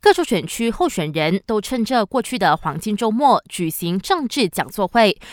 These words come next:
包括森州行动党在五级甲巴央选区出动东马部长级人马催谷人气，国盟在雪州沙亚南哥打安格利选区也准备了好几百张椅子。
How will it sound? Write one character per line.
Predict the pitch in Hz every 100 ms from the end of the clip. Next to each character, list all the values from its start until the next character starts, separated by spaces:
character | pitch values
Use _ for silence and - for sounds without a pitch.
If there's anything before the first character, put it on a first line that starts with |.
| -
包 | - 202
括 | 196 247
森 | 185 - 208
州 | 226 220
行 | -
动 | 180 277
党 | 226 170 -
在 | - 247 214
五 | 160
级 | 147 175
甲 | 185 160
巴 | 185
央 | 220 233
选 | - 156
区 | 160 208 214 -
出 | - 220
动 | 254 226
东 | 190 247
马 | 226 185
部 | - - 285
长 | 185 160 139
级 | - 185
人 | 185
马 | 196 233 185 -
催 | - 240
谷 | 185
人 | 151 -
气， | - 294 226 - - - - -
国 | - 349
盟 | 359
在 | 349 381
雪 | - 180
州 | - 214 226
沙 | - 254
亚 | 254
南 | 214 160 165
哥 | - 233
打 | 196
安 | - 220 233
格 |
利 | 175 220
选 | - 151
区 | - 214 233 -
也 | 170 175
准 | - 143
备 | 220
了 | 196 139
好 | - 139 214
几 | -
百 | 240 -
张 | 208 233
椅 | 220 175
子。 | - 196 233